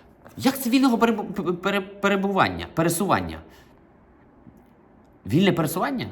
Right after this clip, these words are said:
Мені здається, що зараз немає вільного пересування, тому що більшість країн Європейського Союзу ввели тимчасові контролі на своїх кордонах. Представник Міністерства внутрішніх справ Німеччини заявив, що три країни, я-, на які припадає сорок відсотків пасажиропотоку, не готові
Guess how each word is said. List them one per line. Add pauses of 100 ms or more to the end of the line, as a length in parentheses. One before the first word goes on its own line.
Мені
здається,
що
зараз
немає
вільного
пересування, (200)
тому
що
більшість
країн
Європейського
Союзу
ввели
тимчасові
контролі
на
своїх
кордонах. (1300)
Представник
Міністерства
внутрішніх
справ
Німеччини
заявив,
що
три
країни,
я-, (200)
на
які
припадає
сорок
відсотків
пасажиропотоку,
не
готові